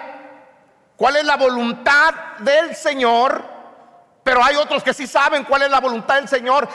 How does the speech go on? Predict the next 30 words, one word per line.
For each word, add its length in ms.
Simplemente 1400
la 180
sé, 440
pero 320
no 260
lo 220
voy 160
a 20
hacer 300
porque 240
no 100
se 140
me 100
da 100
la 120
gana. 540
Esto 280
de 80
servir 320
al 120
Señor 320
es, 240
es 140
maravilloso, 600
pero 160
mire, 320
le 120
voy 140
a 60
decir 360